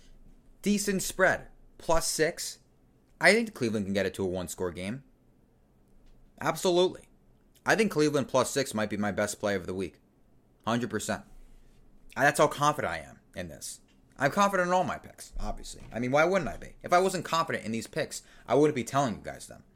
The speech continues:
I wouldn't be getting on this microphone right now and telling the world, not the world, fifty people maybe,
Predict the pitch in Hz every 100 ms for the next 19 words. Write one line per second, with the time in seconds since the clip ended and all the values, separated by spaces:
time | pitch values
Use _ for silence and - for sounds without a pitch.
0 | _ _ - 120 147 135 104 123 123 120
1 | 107 - 107 107 101 95 92 85 78 85
2 | 78 - - - 98 98 110 107 101 87
3 | - - 82 104 95 104 127 95 62 -
4 | - 95 87 76 - 50 - - - _
5 | _ - - 147 147 107 135 131 82 73
6 | 67 85